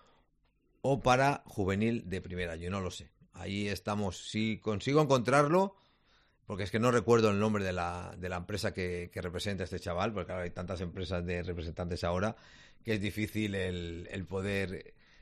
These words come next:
eh, saber si es esta o es la otra. Son las seis de la tarde, trece minutos, hacemos una pausa, nos tomamos nuestra primera estrella en el control de sonido, está nuestro compañero Jorge Martínez. Hoy tenemos también nuestra habitual tertulia de Ferran Servicios Inmobiliarios Integrales.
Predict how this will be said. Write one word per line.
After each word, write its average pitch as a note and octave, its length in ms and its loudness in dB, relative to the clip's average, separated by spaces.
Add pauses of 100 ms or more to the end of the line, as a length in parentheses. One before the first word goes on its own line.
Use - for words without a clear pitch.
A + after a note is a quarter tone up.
(140)
eh, F#2 240 -6
saber F#2+ 340 0
si G2 140 -4
es - 100 -4
esta G#2+ 480 0
o F2 100 -4
es - 60 -6
la D#2+ 140 -4
otra. - 260 -16 (460)
Son C#3+ 260 6
las B2 320 10
seis D#3+ 180 6
de D#3 80 10
la C#3 140 10
tarde, B2+ 180 6
trece A2 300 2
minutos, E3+ 680 6
hacemos A2+ 420 -2
una F#2+ 400 0
pausa, D#3+ 520 6
nos G#2 160 -4
tomamos F#2+ 800 -4
nuestra F2 240 -6
primera F2+ 260 -4
estrella C#3+ 340 2
en C3+ 60 2
el G#2+ 60 0
control F#2 300 -4
de E2+ 40 -4
sonido, C#3+ 480 2 (340)
está G#2+ 220 -4
nuestro G2+ 220 -2
compañero F#2 580 -2
Jorge G2 300 -4
Martínez. D3 600 0 (960)
Hoy B2+ 140 2
tenemos G#2+ 380 0
también B2 360 2
nuestra A2+ 200 0
habitual F#2+ 320 0
tertulia A#2 460 0
de G#2+ 100 0
Ferran G2 280 -4
Servicios F#2 400 -4
Inmobiliarios F2+ 500 -4
Integrales. B2 720 2